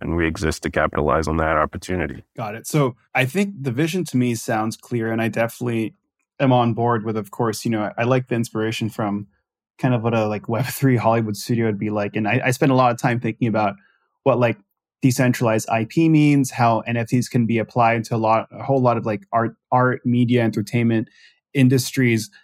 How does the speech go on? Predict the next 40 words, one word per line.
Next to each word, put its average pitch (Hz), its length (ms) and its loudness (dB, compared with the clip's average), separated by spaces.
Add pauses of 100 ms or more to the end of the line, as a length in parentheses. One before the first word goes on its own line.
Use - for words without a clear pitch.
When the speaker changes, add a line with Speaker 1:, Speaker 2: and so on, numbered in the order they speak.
(160)
Speaker 2:
Maybe 160 180 4
the 180 120 2
best 127 400 0
way 127 200 2
to - 160 -4
understand, 113 720 0
like, 107 200 -2 (480)
the 131 60 2
sort 127 280 2
of 110 200 0 (440)
ways 127 360 4
that 127 100 0
Metaversal 117 500 0
is 107 100 -6
taking 120 320 -6
a 110 60 -2
position 110 500 0
in 113 80 2
the 104 80 -2
future 104 560 -4 (300)
is 123 120 2
by 127 120 4
running 123 280 4
through 123 120 0
some 120 180 0
of, 110 120 0
like, 110 180 0 (200)
the 120 180 -2
investments 110 480 0
you've 104 100 -6
made. 104 120 0
But 104 140 0
even 160 140 6
before 139 340 2
getting 123 220 0
into, 113 200 -2
like, 107 240 -2
the 131 60 -10
specific 143 360 0
investments, 107 560 0